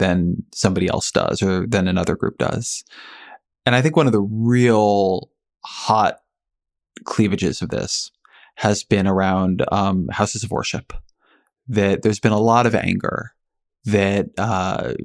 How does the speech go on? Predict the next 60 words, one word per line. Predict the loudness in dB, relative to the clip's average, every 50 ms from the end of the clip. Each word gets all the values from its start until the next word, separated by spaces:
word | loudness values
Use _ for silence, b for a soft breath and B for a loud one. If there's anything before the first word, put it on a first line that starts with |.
| -10 -6
different | -6 -4 -2 -2 -2 -2
states | -2 -4 -2 -2 -2 -2 -4 -4
have | -4 -4 -2 -2 0
opened. | -2 -2 -2 -2 -2 -2 -2 -2 0
Some | 0 2 2 2
things | 2 2 2
that | 2 0 0
people | 0 -2 0 0
feel | 0 0 2
are, | 2 0 0 0
are, | -2 -2 -2 -4 -4
are | -4 -4 -4 -4 -6 -4 _ 2
inessential, | 2 2 2 2 2 0 0 2 2 2 2 2 2 0
right? | -2 -2 -2 -2 -2 -4
Like | -4 -6 -6 -6 -6
in | -6 -6 -6 -6 -6 -8 -8 -10 -10 -10 -6
San | -2 -2 0 0
Francisco | 0 -2 -4 -2 -2 -2
has | -2
been | -2 -2
very | 0 0 2 0 2
careful, | 0 0 0 0 0 0 0 0 0 0 -2
um, | -2 -4 -4 -6
where, | -4 -4 -2 -2 -2 -2 -2
where | -2 0 2
I | 2 2
am, | 2 2 2 2 0
but | 0 -2 -4
you | -4 -6 -6
can | -4 -4 -2 -2
go | 0 0 0 0 0
hang | -2 -2 -2 -2 -2
out | -2 -2 -4 -4
at | -4 -6 -6
an | -6 -6 -6
outside | -6 -6 -4 -4 -4 -4 -4 -6
bar, | -6 -6 -2 -2 0 0 -2 -2 0 0
uh, | 0 0 0 -2
if | -2 0
you | 0 2
want. | 2 0 0 -2 -6 B B B B B B B B B
And | 0 0 2 2 0 0
at | -2 -2
the | -2 -2
same | -2 -2 -2
time, | -2 -2 -2 0 0 2 2 0 0 -2 -2 -4 -4 -4
you | -4 -4
know, | -4 -6
churches | -6 -4 -4 -4 -4 -4 -8
have | -10 -10
been | -12 -8
closed. | -6 -6 -8 -8 -8 -8 -6
And, | -4 -2 2
like, | 2 2 2 0 -2
that | 0 2 2 2 2 0 0
makes | 0 0 0 0 0
sense | 0 0 2 0 0 -2
if | -2 0
you're, | 0 2 2 2 2 0 0
uh, | 0 0 -2 -2